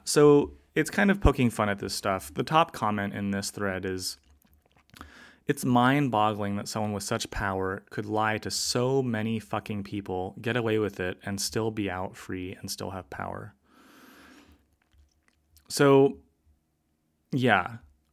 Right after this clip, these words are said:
I was kind of in dismay watching this,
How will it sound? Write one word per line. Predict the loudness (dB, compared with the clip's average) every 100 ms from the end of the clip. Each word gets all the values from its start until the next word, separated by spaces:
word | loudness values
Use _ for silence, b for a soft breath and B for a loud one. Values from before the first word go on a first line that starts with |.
| -2
I | 4 6
was | 6 2
kind | 2 2 4
of | 2 0 -4 -14 -18 _ _ _ _ -20 -20 _ _ _ -4
in | -2
dismay | -2 -4 -4 -4 -4 -6 -8 -12 -10
watching | -4 -4 -4 -8
this, | -6 -6 -6